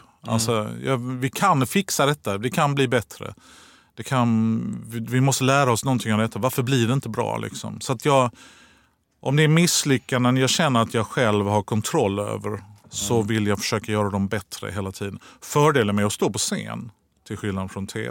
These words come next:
Speaker 2: V, det är att du kan förbättra.
Speaker 1: Mm.
Speaker 2: Alltså, om du märker efter fem föreställningar att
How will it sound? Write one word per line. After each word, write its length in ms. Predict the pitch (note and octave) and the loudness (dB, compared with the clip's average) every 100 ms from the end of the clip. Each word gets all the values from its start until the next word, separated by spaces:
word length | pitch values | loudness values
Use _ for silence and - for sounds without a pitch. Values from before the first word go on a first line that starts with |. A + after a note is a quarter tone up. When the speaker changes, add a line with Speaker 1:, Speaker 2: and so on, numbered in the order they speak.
| A#2+ | -10
Speaker 2:
V, 60 | G2+ G2 - | -14 -14 -8
det 100 | G2+ | -6
är 40 | |
att 80 | G2 | -6
du 100 | F#2+ - | -10 -10
kan 440 | - G#2 C#3+ B2 | -4 -4 -4 -8
förbättra. 640 | - A2 G2 - - F#2+ - _ _ _ | -8 -4 -6 -6 -14 -14 -16 _ _ _
Speaker 1:
Mm. 220 | A2+ G#2+ G2 _ _ _ | -10 -10 -12 _ _ _
Speaker 2:
Alltså, 220 | A#2 C3 | 0 2
om 100 | B2 | 4
du 80 | A#2+ | 4
märker 420 | B2+ A2+ G2 - | 4 4 2 0
efter 220 | G#2+ - | -2 -4
fem 260 | - C#3+ A2+ | -2 0 0
föreställningar 640 | A#2+ A2+ - G2+ G2 G2 F#2+ | 0 -2 0 -2 -2 -4 -8
att 260 | - - | -10 -18